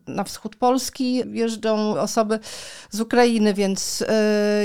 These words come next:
jeśli uda się tylko jakby pokonać taki lęk przed tym, żeby wyjechać do mniejszej miejscowości, nawet na jakąś wieś,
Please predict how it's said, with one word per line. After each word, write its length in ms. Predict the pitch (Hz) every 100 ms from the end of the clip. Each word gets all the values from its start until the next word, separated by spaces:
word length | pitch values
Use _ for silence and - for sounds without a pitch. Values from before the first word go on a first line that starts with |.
| -
jeśli 300 | 214 220 233
uda 240 | 240 247
się 140 | 262 233
tylko 320 | 233 254 247
jakby 260 | 226 214 214
pokonać 520 | 208 240 233 220 -
taki 260 | 214 214
lęk 300 | 208 220 208
przed 280 | - - 202
tym, 140 | 196 185
żeby 200 | 190 180
wyjechać 400 | 185 180 190 180
do 120 | 185
mniejszej 340 | 185 180 190
miejscowości, 680 | 185 185 196 190 220 - 185
nawet 300 | 196 185 -
na 80 | 180
jakąś 340 | 180 185 190
wieś, 500 | 180 165 196 285 -